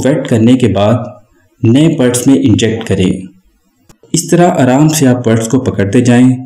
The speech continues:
और wing वेब में वैक्सीन लगाते जाएं। ये बहुत ही आसानी से आप खुद घर पर वैक्सीन कर सकते हैं। वैक्सीन के बाद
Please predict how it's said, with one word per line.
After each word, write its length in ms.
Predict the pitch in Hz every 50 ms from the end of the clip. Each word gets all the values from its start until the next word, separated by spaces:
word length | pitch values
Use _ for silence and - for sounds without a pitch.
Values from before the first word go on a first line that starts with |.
| - _ _ _ _ _ -
और 120 | 139 135
wing 260 | 127 156 190 202 160 160
वेब 180 | 165 175 165 -
में 160 | 185 170 127
वैक्सीन 360 | 127 120 120 120 - 156 151
लगाते 420 | 139 123 98 98 92 92 107 101 92
जाएं। 220 | 90 90 90 82 - - - - _ _ 117 104
ये 180 | - 127 147 151 147 147
बहुत 380 | 123 113 139 147 143 143 -
ही 100 | - - -
आसानी 420 | - - - 98 95 95 104 110 113
से 220 | - 127 127 127 127 127 - - _ _ _ _ -
आप 220 | 131 127 131 131 -
खुद 400 | - - - 151 156 - - -
घर 220 | - 117 120 120 120
पर 140 | 135 131 117 110
वैक्सीन 360 | 107 98 104 - - 127 127
कर 140 | - - -
सकते 360 | - - 104 92 101 - 95 95
हैं। 220 | 95 98 - - - - - _ _ _ _ -
वैक्सीन 540 | 110 101 101 113 117 113 117 - 160 165 165
के 120 | 165 147 -
बाद 420 | - - 92 107 127 - - -